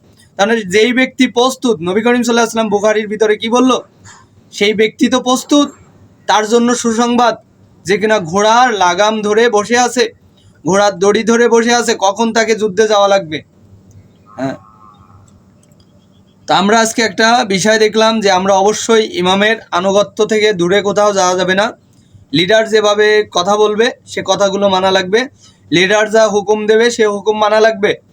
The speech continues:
যেহেতু এটা জিহাদের প্রসঙ্গ। হ্যাঁ, জিহাদ বাদেও যদি দেখা গেল যে যদি ইসলামিক শাসন থাকে,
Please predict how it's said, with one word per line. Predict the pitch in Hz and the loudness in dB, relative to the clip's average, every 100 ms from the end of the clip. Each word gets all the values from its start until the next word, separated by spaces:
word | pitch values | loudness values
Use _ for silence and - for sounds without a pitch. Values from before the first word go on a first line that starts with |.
| _ _ _ _ | _ _ _ _
যেহেতু | 160 202 226 | -4 0 2
এটা | 214 208 | 2 2
জিহাদের | 185 175 208 208 220 | 0 0 0 2 0
প্রসঙ্গ। | 214 208 180 214 208 185 - _ _ | 0 -4 -2 -2 -2 -2 -4 _ _
হ্যাঁ, | 165 180 - _ _ _ _ _ - | -2 -2 -6 _ _ _ _ _ -4
জিহাদ | 180 226 202 | 0 0 0
বাদেও | 190 196 240 247 160 - | 0 2 2 2 -2 -6
যদি | 170 185 196 | -4 -4 -2
দেখা | 185 190 | -2 0
গেল | 208 214 214 | 2 2 4
যে | 214 170 214 - | 2 2 -2 -6
যদি | 175 185 | -4 -2
ইসলামিক | 196 - 214 220 220 | -4 -2 -2 -2 -4
শাসন | - 180 208 208 | -4 -2 -2 -2
থাকে, | 196 190 | -2 -2